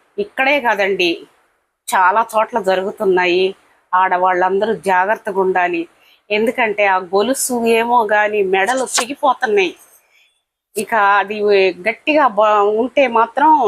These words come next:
అది తె-, తెగక కింద పడిపోతున్నారు. కింద పడి తలలు పగిలి, ఈ మొహం పగిలి, రక్తాలు గారి ఎంత బాధపడుతున్నారు. చైన్ పోయేది కాక మళ్ళీ శారీరకంగా కూడా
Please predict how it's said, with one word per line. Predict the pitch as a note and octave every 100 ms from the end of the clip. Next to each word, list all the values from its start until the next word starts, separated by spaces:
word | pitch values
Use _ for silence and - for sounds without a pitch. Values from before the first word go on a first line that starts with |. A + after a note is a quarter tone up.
| F#3 - - - -
అది | G3 G#3 A3 A#3+
తె-, | G3+ F#3+ F#3+ _ _ _ -
తెగక | A3 C4 C#4+ C4 -
కింద | C#4+ D#4
పడిపోతున్నారు. | D#4 - A#3+ A3+ G#3+ G3+ F3+ E3 - _ _ _ _ _ _ -
కింద | B3 C4
పడి | A#3+ A3+ A3+ -
తలలు | B3 C4+ B3
పగిలి, | A#3+ A3 A3+ A#3 A3+ G#3+ - _ -
ఈ | G#3+ G#3+
మొహం | A3 C4+ B3+
పగిలి, | A#3 A3+ A#3+ A#3+ B3+ - _ G3
రక్తాలు | G3+ - C#4 C4 A#3
గారి | A#3 A3+ A3+ A#3+ B3+ _ _ _ -
ఎంత | A3+ C#4 D4 A#3
బాధపడుతున్నారు. | A3 B3+ C#4 B3 A#3 A#3 A3+ A3+ A3 -
చైన్ | B3+ C4+ C4+ -
పోయేది | B3 C#4+ C#4+ C4 A#3+
కాక | A#3 B3+ C4 A3+
మళ్ళీ | A3+ A3+ C4+ D4+ _ _ _ _ -
శారీరకంగా | - A#3 A3+ C4 B3 - A#3+ A3 G#3+ A3+
కూడా | A3+ A#3+